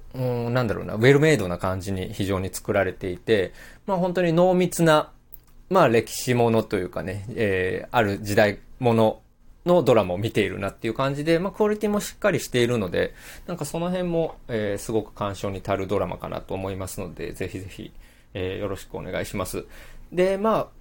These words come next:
この主演二人もすごくいいんですけどね、僕、ロイ・コーンをやってるウィル・ブリルがいいなと思いましたね。ウィル・ブリルって、まあ、この人ちょっと渋い、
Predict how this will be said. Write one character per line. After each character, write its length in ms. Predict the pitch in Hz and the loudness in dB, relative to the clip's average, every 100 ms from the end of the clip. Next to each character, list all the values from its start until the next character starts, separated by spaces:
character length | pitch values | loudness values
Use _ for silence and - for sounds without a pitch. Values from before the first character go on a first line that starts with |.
| - - | -20 -10
こ 140 | 202 | -4
の 100 | 202 | -4
主 160 | - 220 | 0 0
演 140 | 226 | 0
二 100 | 247 | 0
人 200 | 285 277 | -2 0
も 100 | 160 | 0
す 120 | - | 0
ご 100 | 135 | -2
く 120 | 135 110 | 0 0
い 60 | |
い 40 | 110 | 0
ん 40 | |
で 80 | 98 | -2
す 80 | - | -4
け 100 | 98 | -4
ど 80 | |
ね、 180 | 92 92 | -4 -6
僕、 320 | 92 104 - 117 | -6 -4 0 2
ロ 180 | 127 190 | 2 0
イ・ 60 | |
コ 280 | 214 269 285 | 0 2 4
ー 40 | |
ン 180 | 196 117 | 2 0
を 80 | 101 | 0
や 120 | 98 | -2
っ 40 | - | -4
て 240 | - 113 | -6 -4
る 120 | 104 | 0
ウ 20 | |
ィ 120 | 107 127 | 2 2
ル・ 100 | 156 | 4
ブ 120 | 196 | 4
リ 100 | 196 | 4
ル 100 | 123 | 4
が 100 | 104 | 4
い 140 | 113 | 4
い 40 | 104 | 2
な 140 | 98 | 0
と 240 | - - | -4 -6
思 180 | 98 101 | -4 -2
い 60 | 101 | -2
ま 100 | 104 | -4
し 80 | - | -4
た 100 | 95 | -4
ね。 160 | 92 | -4
ウ 60 | 101 | -4
ィ 100 | 127 | -2
ル・ 80 | 151 | -2
ブ 140 | 180 196 | 2 2
リ 80 | |
ル 80 | 127 | 2
っ 40 | 101 | 0
て、 200 | - 107 | -4 -4
ま 100 | 110 | -2
あ、 20 | |
こ 120 | 131 | 0
の 80 | 139 | -2
人 180 | 143 131 | -2 -2
ち 100 | 139 | -2
ょ 60 | |
っ 20 | |
と 60 | 127 | -2
渋 380 | - 117 110 | -2 0 2
い、 120 | 113 | 2